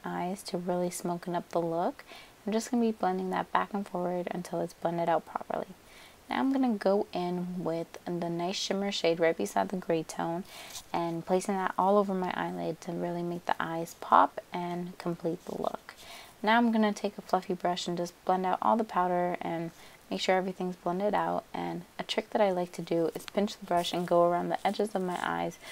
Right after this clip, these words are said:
so it really gets a sharp, clean eyeshadow look. So, so for my eyeliner, what I like to do is make small strokes and then make a triangle shape at the end and then connect the lines to really get a nice crisp line, and then just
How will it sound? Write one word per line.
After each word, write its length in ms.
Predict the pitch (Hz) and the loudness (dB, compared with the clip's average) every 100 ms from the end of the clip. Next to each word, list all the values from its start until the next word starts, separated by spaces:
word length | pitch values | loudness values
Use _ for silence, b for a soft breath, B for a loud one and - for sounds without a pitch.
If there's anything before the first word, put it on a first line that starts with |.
| B B | B B
so 180 | - 185 | 6 6
it 100 | - | 6
really 220 | 202 208 | 4 4
gets 260 | 202 185 - | 0 -4 -4
a 40 | |
sharp, 420 | - - 175 170 - - | -2 2 2 2 -2 -6
clean 240 | 185 165 | -2 0
eyeshadow 520 | - 151 - - - | 0 -2 0 -2 0
look. 300 | - - - - B B B | 0 -2 -4 -12 B B B
So, 140 | - 185 | -6 6
so 180 | 196 | 8
for 140 | 185 190 | 8 4
my 140 | 190 | 2
eyeliner, 540 | - 185 185 190 202 208 | 2 2 2 0 -2 -2
what 140 | 202 | 0
I 100 | 185 | 0
like 200 | 180 185 | 0 -2
to 100 | - | -6
do 220 | 185 175 | 0 2
is 220 | 170 180 175 | 0 -2 -4
make 180 | 175 | -6
small 300 | - 202 220 | -4 0 0
strokes 560 | 240 - 185 185 180 - | 0 -4 -6 -6 -8 -10
and 160 | - 175 | -6 -4
then 160 | 175 175 | -2 -2
make 160 | 175 | -4
a 40 | - | -8
triangle 400 | - 208 214 214 | -2 2 2 0
shape 280 | - 196 | -2 -2
at 140 | 185 - | -2 -2
the 180 | - - | -6 -4
end 300 | 175 175 175 | -2 -2 -4
and 160 | 180 175 | -4 -4
then 140 | 175 | -6
connect 400 | 175 180 175 180 | -6 -4 -4 -4
the 120 | - 180 | -2 -2
lines 460 | 185 180 185 185 | -2 -4 -4 -6
to 160 | - 180 | -2 2
really 280 | 175 185 190 | 4 4 2
get 340 | 196 175 - - | -2 -6 -6 -8
a 60 | 180 | -6
nice 480 | 170 170 170 170 - | -4 -2 -4 -4 -8
crisp 560 | - - 170 - - | -4 0 0 -2 -2
line, 540 | 170 170 165 175 220 349 - B B B - | 0 0 -2 -2 -2 -4 -8 B B B -4
and 180 | 180 | 0
then 220 | 175 175 175 | 0 -2 -2
just 280 | 175 170 | -2 -4